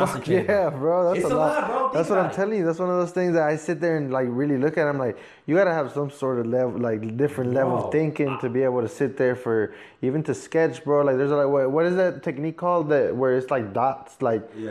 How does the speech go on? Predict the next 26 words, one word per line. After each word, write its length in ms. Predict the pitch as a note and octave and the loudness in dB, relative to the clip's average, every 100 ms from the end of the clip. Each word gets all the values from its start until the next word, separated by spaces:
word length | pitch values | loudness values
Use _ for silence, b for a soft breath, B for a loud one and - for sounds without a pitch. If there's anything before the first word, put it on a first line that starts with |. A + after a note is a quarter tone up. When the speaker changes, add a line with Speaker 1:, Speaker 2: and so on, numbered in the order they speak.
| G2 | -8
Speaker 3:
yeah. 240 | F#2+ F#2 F2+ - F#2 | -8 -10 -12 -18 -4
Speaker 2:
the 560 | C3+ B2 A2 D#2+ A#1+ A2 F#2 | 0 2 2 -2 -6 -16 -16
Speaker 3:
Little 200 | F#2 F2 | -16 -16
dots 360 | F#2 F#2+ F2+ F#2+ | -14 -14 -14 -20
and 100 | F2+ | -14
stuff. 100 | A2+ | -10
Speaker 1:
Like 140 | A2 | -8
Speaker 3:
Dot 60 | F2 | -6
Speaker 1:
pulse, 280 | C#3 A#2+ | -6 -4
Speaker 3:
work. 60 | G2+ A2+ G#2 | -8 -10 -10
Speaker 1:
like 0 | |
a, 160 | F#2+ F2+ | -14 -12
the 100 | F#2+ | -8
right 300 | G#2 A#2+ - | -8 -10 -12
pulse 560 | A2+ B2 A#2+ A#2+ - | -12 -12 -12 -16 -18
and, 100 | F#2+ | -20
like, 220 | F2 E2+ | -20 -16
everything. 240 | F#2+ G#2+ C3+ | -14 -8 0
Speaker 2:
Basically, 460 | F#3 F3+ F3 F#3 E3 | 0 0 -2 0 0
it's 180 | D#3 | 0
just 300 | D#3 E3+ - | -2 -6 -6
a, 80 | D3+ B2+ A#2 C#3 | -4 -4 -6 -4
a 220 | D#3 C3 | 0 0
portrait 640 | - - D#3 F3 E3+ F#3 | -2 -8 -2 -2 0 -4
made 320 | C3+ C#3+ D3 C#3+ | -2 0 0 0
of 240 | B2 | -2